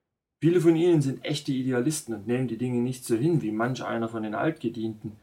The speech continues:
die sich nur noch in Ruhe ihrer Karriere widmen möchten, wenn Sie wissen, was ich meine. Ich weiß,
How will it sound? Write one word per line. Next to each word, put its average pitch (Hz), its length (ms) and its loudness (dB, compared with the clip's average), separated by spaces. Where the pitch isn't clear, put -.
die 113 60 -6
sich 104 180 -8
nur 123 180 0
noch 117 160 -2
in 110 140 -6
Ruhe 120 280 4
ihrer 107 240 -2
Karriere 117 520 -2
widmen 113 360 -4
möchten, 110 360 -8
wenn 107 140 -8
Sie 104 160 -8
wissen, 107 240 -4
was 104 140 -8
ich 98 100 -12
meine. 101 460 -8
Ich 113 120 -12
weiß, 135 440 4